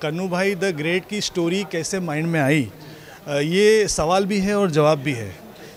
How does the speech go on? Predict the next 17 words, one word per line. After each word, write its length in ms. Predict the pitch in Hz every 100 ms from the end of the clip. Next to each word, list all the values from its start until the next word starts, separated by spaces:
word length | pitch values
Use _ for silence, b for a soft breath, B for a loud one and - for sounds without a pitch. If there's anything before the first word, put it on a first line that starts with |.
| -
क्योंकि 220 | 180 202
मैं 340 | 196 202 214
काफ़ी 320 | 185 160 208
दिनों 240 | 185 190 196
से 380 | - 202 208 190
इस 160 | 185 160
बात 260 | 165 170
का 100 | 190
जवाब 360 | 175 156 165 156
ढूंढ 180 | 160 151
रहा 120 | 156
था 160 | 175 180
कि 120 | 185
मैं 160 | 180
क्या 280 | 180 190 196
ऐसा 240 | 175 - 190
लिखूं 340 | 170 - 175